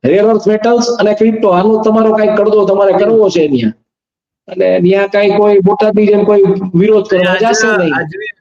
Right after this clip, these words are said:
Speaker 1: ખેડૂતો કે
Speaker 2: ચર્ચાનો
Speaker 1: બીજું ત્રીજું.
Speaker 2: મૂળ એ
Speaker 1: એટલે
Speaker 2: છે
Speaker 1: તમારે એક કડદો આવો
Speaker 2: કે
Speaker 1: કરવો છે.
Speaker 2: સરકારે અને સરકાર સાથે સં-, સંકળાયેલ સૌ કોઈએ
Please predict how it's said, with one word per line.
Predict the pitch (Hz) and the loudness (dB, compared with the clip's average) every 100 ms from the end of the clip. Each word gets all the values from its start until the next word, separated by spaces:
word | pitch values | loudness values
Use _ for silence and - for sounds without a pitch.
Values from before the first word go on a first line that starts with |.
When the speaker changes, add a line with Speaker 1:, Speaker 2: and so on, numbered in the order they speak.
| - | -6
Speaker 1:
ખેડૂતો | 175 175 170 170 | -2 0 0 0
કે | |
Speaker 2:
ચર્ચાનો | 165 151 160 | 0 0 0
Speaker 1:
બીજું | - | 0
ત્રીજું. | 143 131 | -2 0
Speaker 2:
મૂળ | 135 | 0
એ | |
Speaker 1:
એટલે | 139 170 | 0 0
Speaker 2:
છે | |
Speaker 1:
તમારે | 185 202 208 220 | 0 0 0 -2
એક | - | -2
કડદો | 226 240 | 0 2
આવો | 233 240 | 2 2
Speaker 2:
કે | 247 277 | 2 0
Speaker 1:
કરવો | 262 | 0
છે. | 202 135 | -2 -4
Speaker 2:
સરકારે | - - - 403 208 175 262 403 - _ _ _ _ | -6 -14 -14 -8 -6 -6 -8 -10 -16 _ _ _ _
અને | 143 175 | -12 -10
સરકાર | 190 170 165 - 196 202 | -10 -10 -12 -8 -6 -6
સાથે | 185 185 190 | -6 -6 -8
સં-, | 190 185 165 165 - | -8 -10 -12 -16 -14
સંકળાયેલ | 160 147 170 180 180 | -12 -10 -8 -8 -8
સૌ | - 156 151 | -8 -6 -6
કોઈએ | 185 196 185 160 165 190 | -2 0 0 -6 -8 -10